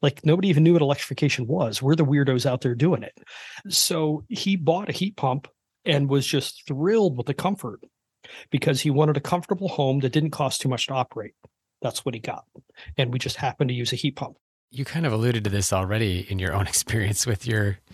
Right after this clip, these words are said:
Speaker 2: heat pump and then the backup resistance, but what was it like the first few times that you were installing heat pumps? I mean, is there anything that can help a contractor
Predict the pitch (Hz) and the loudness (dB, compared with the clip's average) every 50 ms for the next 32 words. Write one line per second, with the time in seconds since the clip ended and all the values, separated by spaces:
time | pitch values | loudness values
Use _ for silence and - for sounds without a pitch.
0 | - - _ _ _ _ - 127 113 - - 113 107 104 110 - 110 101 104 101 | -20 -20 _ _ _ _ -4 -4 -4 -2 0 0 0 0 0 0 -2 0 0 0
1 | 95 98 95 104 95 95 - 107 98 98 101 95 98 101 98 - - 107 98 98 | 0 0 0 0 -2 -2 -4 -6 -4 -4 -4 -4 -2 -4 -4 -4 -4 -4 -2 -2
2 | 98 - - - 113 104 104 - - _ - - _ _ _ _ - 180 214 262 | -4 -6 -4 -2 -2 -2 -2 -6 -12 _ -20 -20 _ _ _ _ -2 2 4 4
3 | 254 233 226 - - 113 110 110 120 135 - - - - 165 _ _ - - 123 | 4 4 2 0 0 0 2 2 2 0 -4 -8 -16 -20 -20 _ _ -6 -6 -6
4 | 110 - 131 123 110 - - 123 117 - - 107 104 110 110 101 104 107 - 110 | -2 0 0 0 0 0 0 0 0 0 0 0 -2 -2 -2 -2 -4 -4 -2 -2
5 | 113 113 107 107 98 92 - - - 85 113 127 117 98 92 98 95 - 98 90 | -2 0 0 0 0 -2 -2 -2 0 -2 0 -2 -2 -4 -4 -6 -6 -4 -6 -6
6 | 85 92 - - 110 113 107 101 117 117 107 117 123 117 - 131 127 120 113 104 | -4 -6 -6 -4 -2 -2 0 0 -2 -2 0 0 -2 0 0 0 2 2 0 -2
7 | - - 107 101 - - 110 104 104 - - - 104 - - 92 95 98 - - | -4 -6 -6 -8 -4 -2 -2 -2 -2 -4 -8 -12 -12 -6 -4 -4 -4 -4 -2 -2
8 | 101 98 95 - - 104 98 101 101 98 | -2 -2 -2 -2 -2 0 0 0 0 -2